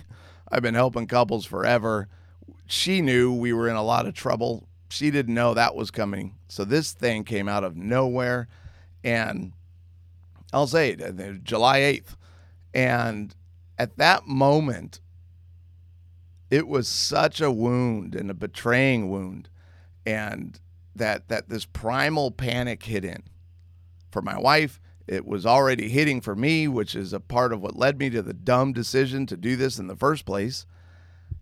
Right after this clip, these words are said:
And, and so what it is, is when you feel betrayed, so it might be an affair, it could be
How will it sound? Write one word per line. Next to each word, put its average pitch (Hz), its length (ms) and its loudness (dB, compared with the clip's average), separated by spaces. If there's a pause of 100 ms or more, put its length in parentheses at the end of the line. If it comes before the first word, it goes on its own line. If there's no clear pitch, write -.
(140)
And, 123 500 0 (920)
and 143 200 2
so 135 220 6
what 139 240 4
it 190 140 6
is, 113 460 2 (480)
is 120 320 2 (100)
when 143 340 2
you 214 200 0
feel 165 320 6
betrayed, 139 400 2
so 131 100 0
it - 80 -2
might 185 240 4
be 147 140 2
an 113 80 0
affair, 117 500 0 (800)
it 110 120 -4
could 147 220 -2
be 110 300 -4